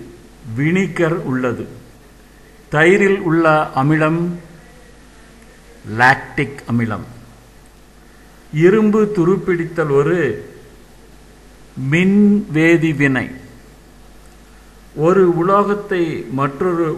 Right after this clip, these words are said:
உலோகத்தின் மீது மின்சாரத்தின் மூலம் பூசுவதற்கு பெயர் மின்முலாம்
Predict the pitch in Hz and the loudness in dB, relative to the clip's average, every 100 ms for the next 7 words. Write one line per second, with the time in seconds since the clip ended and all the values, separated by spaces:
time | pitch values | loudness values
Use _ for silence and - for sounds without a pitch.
0 | 135 156 180 175 175 160 151 151 135 143 | -2 0 0 -4 -6 -6 -4 -4 -4 -2
1 | 135 117 - - - 139 180 - 170 156 | -2 -4 -10 -14 -4 -2 -2 0 0 0
2 | 151 151 143 135 135 135 127 117 117 117 | -4 -4 -4 -2 -2 -2 -2 -2 -4 -6
3 | 160 175 175 151 139 127 - 123 127 131 | -2 -2 -2 -6 -6 -8 -10 -10 -6 -4
4 | 147 156 120 - - - - - - - | -4 -4 -10 -16 -20 -20 -20 -20 -20 -20
5 | - - - - - - - - - - | -20 -20 -20 -20 -20 -20 -20 -20 -20 -20
6 | - - - - 139 160 185 180 160 151 | -20 -20 -20 -8 -2 0 2 0 0 2
7 | 139 139 | 2 2